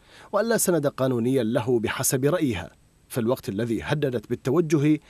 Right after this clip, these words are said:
للمحاكم للطعن فيه. ولعل مجلس محافظة كربلاء وبإقالته لعقيل الطراحي واختيار صيف الخطاب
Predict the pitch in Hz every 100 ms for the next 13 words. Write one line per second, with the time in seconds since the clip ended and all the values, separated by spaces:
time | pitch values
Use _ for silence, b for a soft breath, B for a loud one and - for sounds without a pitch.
0 | B B 131 147 131 113 - 165 - 156
1 | 131 113 - 110 110 107 123 71 _ _
2 | _ _ _ _ 196 208 214 214 170 147
3 | - 127 107 113 - 170 143 123 135 101
4 | 110 147 151 131 131 135 127 110 139 190
5 | 143 120 101 92 - 147 120 - 113 143
6 | - 139 123 - 143 175 139 101 85 -
7 | 147 123 107 - 107 147 139 143